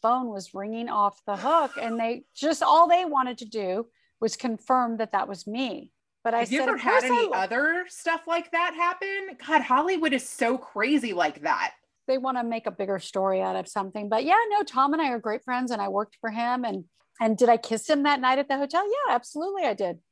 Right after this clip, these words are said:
Speaker 1: I love Tom. He t-, we, we were just texting, like, an hour ago, you know, like,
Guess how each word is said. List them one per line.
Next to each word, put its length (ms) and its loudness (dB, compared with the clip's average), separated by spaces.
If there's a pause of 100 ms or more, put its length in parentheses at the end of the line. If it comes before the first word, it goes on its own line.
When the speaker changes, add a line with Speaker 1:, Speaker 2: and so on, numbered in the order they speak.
Speaker 1:
I 80 0
love 280 0
Tom. 320 -6 (200)
He 100 0
t-, 160 -4
we, 240 0
we 240 4
were 220 6
just 440 2
texting, 480 -2
like, 200 -2
an 100 0
hour 340 6
ago, 300 -2
you 140 -4
know, 360 0
like, 200 0